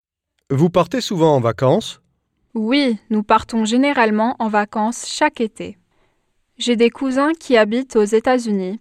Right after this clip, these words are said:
Speaker 2: près de Boston, et nous leur rendons visite presque tous les deux ans. C'est génial parce qu'il fait toujours beau là-bas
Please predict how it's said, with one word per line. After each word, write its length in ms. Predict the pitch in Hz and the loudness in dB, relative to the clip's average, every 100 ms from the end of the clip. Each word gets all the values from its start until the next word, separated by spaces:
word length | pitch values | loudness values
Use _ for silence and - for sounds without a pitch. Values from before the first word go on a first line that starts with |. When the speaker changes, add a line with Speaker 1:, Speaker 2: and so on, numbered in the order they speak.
| _ | _
Speaker 2:
près 220 | - 240 | -6 -2
de 140 | 214 208 | 0 0
Boston, 680 | 214 220 - 190 180 196 214 _ _ _ _ - | 0 0 -2 -8 -6 -8 -10 _ _ _ _ 0
et 200 | 214 214 | 2 2
nous 160 | 214 | 0
leur 220 | 214 214 | 2 0
rendons 260 | 233 226 220 | 0 0 0
visite 440 | 214 247 262 285 | -2 -2 -4 -6
presque 420 | - - 233 226 214 | -8 -8 -6 -6 -8
tous 160 | - | -6
les 140 | 285 254 | -4 -2
deux 220 | 214 202 | -2 -4
ans. 180 | 170 208 _ _ _ _ _ _ _ - | -10 -14 _ _ _ _ _ _ _ -20
C'est 240 | - 220 | -4 -2
génial 640 | 202 214 233 226 233 220 202 | 2 4 4 4 4 2 0
parce 320 | - 208 - | -2 -2 -4
qu'il 180 | - 214 | -4 -4
fait 280 | - 208 - | -2 -6 -4
toujours 340 | 294 262 214 | -2 0 2
beau 160 | 208 233 | 4 6
là-bas 420 | 196 190 180 | 4 2 -2